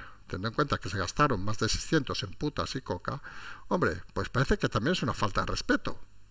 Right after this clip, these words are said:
No sabemos si es que consideran que hay que pagar más a las putas en el pesoe que a los parados, pero esa es la sensación que uno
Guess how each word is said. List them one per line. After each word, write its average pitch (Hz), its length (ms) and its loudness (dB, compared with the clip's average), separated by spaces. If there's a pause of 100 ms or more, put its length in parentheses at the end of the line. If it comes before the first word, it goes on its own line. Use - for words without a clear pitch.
(300)
No 95 140 -8
sabemos 101 420 0
si - 80 0
es 101 120 0
que 107 120 -2
consideran 107 500 2
que 98 220 0 (240)
hay 117 140 2
que 120 100 4
pagar 113 300 6
más 110 180 2
a 113 60 2
las 113 160 2
putas 185 380 4
en 123 100 2
el 117 60 0
pesoe 175 360 2
que - 100 0
a 117 60 4
los 151 180 2
parados, 123 480 4 (420)
pero 110 200 4
esa 135 160 6
es 175 100 6
la 139 120 6
sensación 123 640 2
que 104 160 -2
uno 131 340 0